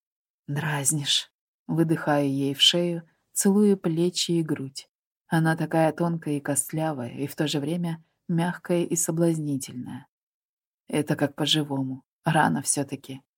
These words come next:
Сегодня могу сделать больно. «Боль — это грань удовольствия. Не переживай, я не неженка», — поджимает она губы. Я издаю смешок.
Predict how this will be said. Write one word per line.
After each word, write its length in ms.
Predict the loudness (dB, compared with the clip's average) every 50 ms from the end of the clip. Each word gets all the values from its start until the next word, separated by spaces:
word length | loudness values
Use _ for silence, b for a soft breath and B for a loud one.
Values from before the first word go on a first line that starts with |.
| _ _ -2
Сегодня 500 | 0 2 4 6 6 4 4 4 2 2
могу 240 | 2 2 2 0
сделать 400 | 0 0 2 2 2 2 0 -2
больно. 460 | -2 -2 -2 -2 -2 -2 -4 -6 -10 _ _ _ _ _ _ _ _ _ _ _ _ _ _ _ _ _ _ 0
«Боль — 460 | 0 2 2 4 4 4 2 0 -2 _
это 220 | -4 -2 0 0 0
грань 320 | 2 4 4 4 2 2
удовольствия. 880 | 0 0 0 0 0 0 -2 -4 -4 -6 -10 -10 -10 -8 -8 -8 -10 -12 _ _ _ _ -2
Не 120 | 0 2 4
переживай, 560 | 4 4 4 4 2 2 2 2 2 0 -2
я 200 | -2 -2 -2 0
не 120 | 0 0
неженка», — 600 | 0 0 -2 -2 -4 -6 -8 -8 -10 -14 -18 -20 _ _ _ _ _ _ _ _ _ -6
поджимает 600 | -4 -2 0 0 0 2 0 0 0 -2 -2 -2
она 200 | 0 0 0 0
губы. 400 | 0 -2 -4 -6 -6 -8 -12 -12 _ _ _ _ _ _ _ _ _ _ _ _ _ _ _ _ _ 0
Я 280 | 2 4 4 4 2
издаю 360 | 2 2 4 4 4 4 2
смешок. 640 | -2 -2 0 0 2 2 2 0 -2 -4 -6 -14 -20